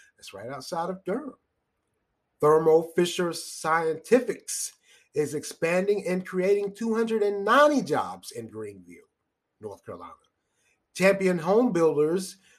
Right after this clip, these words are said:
uh, has chose Pembroke to create two hundred and twenty-five jobs – for its production site.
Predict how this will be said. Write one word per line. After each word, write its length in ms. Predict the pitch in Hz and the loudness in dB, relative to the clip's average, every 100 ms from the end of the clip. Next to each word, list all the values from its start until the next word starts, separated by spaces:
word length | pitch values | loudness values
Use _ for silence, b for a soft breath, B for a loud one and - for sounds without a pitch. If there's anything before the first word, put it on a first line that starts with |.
| b _ - | b _ -4
uh, 400 | 147 147 143 143 143 _ - | 0 4 4 2 -2 _ -6
has 180 | 156 - | -4 -2
chose 340 | 196 214 196 | 2 2 2
Pembroke 640 | - - 311 226 143 - _ _ - | -4 8 8 8 -2 -4 _ _ -8
to 100 | 185 | -8
create 500 | 160 170 190 226 - b _ - | -4 0 0 0 -12 b _ -8
two 300 | 247 269 262 | 2 2 4
hundred 360 | 254 269 269 | 0 -2 -4
and 160 | 190 190 | -4 -6
twenty-five 680 | - 226 226 202 185 185 - | -2 -2 0 0 0 0 -2
jobs – 580 | 147 135 135 135 - b b b b _ | 0 0 -2 -6 -16 b b b b _
for 300 | 170 175 - | 2 2 6
its 420 | 226 269 - - _ _ _ _ _ - | 4 4 -2 -12 _ _ _ _ _ -6
production 540 | 139 120 113 - 85 | -4 -2 -4 -8 -14
site. 320 | - 92 - | -16 -16 -20